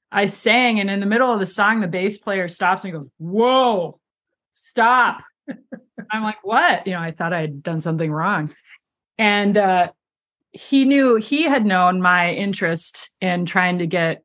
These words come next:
better at guitar and better at music and just kind of immersing myself in, uh, the learning process. He goes,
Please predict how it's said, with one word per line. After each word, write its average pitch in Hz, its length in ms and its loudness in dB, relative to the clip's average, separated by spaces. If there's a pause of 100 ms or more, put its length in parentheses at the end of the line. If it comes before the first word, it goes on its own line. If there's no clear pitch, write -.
(100)
better 175 200 0
at 170 140 -2
guitar 151 520 2
and 147 200 -2
better 156 200 2
at 151 140 0
music 151 540 0
and 151 160 0
just - 500 -4
kind 151 300 0
of 147 180 0
immersing 156 560 0
myself 147 680 0
in, 143 560 -2 (120)
uh, 135 220 -4
the 156 120 -4
learning 165 320 2
process. 151 520 0
He 165 100 0
goes, 143 360 -2